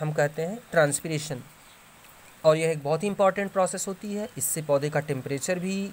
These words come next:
control रहता है और पौ-, पानी जो होता है हमेशा जड़ें absorb करती रहती हैं। इसका नुकसान ये है कि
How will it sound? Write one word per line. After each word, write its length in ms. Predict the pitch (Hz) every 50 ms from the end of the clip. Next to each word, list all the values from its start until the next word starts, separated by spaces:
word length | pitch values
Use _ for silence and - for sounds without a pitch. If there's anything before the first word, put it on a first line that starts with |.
| -
control 340 | - 165 165 165 175 180 180
रहता 300 | 180 185 175 170 - 180
है 180 | 180 185 208 233 - - - - - - - - - - - - -
और 280 | 131 147 175 185 - - - - - - - - - - - -
पौ-, 240 | - 151 147 151 151 151 - - - -
पानी 280 | 143 147 156 180 196
जो 100 | 180 202
होता 180 | 202 196 - 214
है 120 | 208 196
हमेशा 300 | 170 156 147 147 - 180
जड़ें 320 | 170 143 151 156 175 208 254 - - - - - - - 160
absorb 380 | 139 131 135 156 147 139 135
करती 260 | - 131 123 120 131
रहती 260 | 127 123 123 120 - 127
हैं। 220 | 127 127 123 143 - - - - - - -
इसका 200 | 135 - - 156
नुकसान 360 | 143 143 135 - - 160 156
ये 200 | 160 170 190 208
है 200 | 208 202 220 226
कि 260 | 226 226 - 247 247